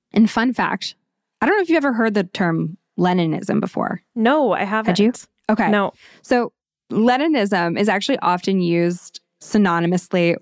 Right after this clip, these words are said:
Speaker 1: with Marxism. So, like, Karl Marx,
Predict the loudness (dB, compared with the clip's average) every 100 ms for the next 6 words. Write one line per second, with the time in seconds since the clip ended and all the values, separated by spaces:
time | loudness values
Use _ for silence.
0 | -4 -2 -2 -4 _ -2 -2 -2 -2 0
1 | 2 0 -2 -2 -2 0 -2 -6 -2 0
2 | 2 0 0 -4 -12 -18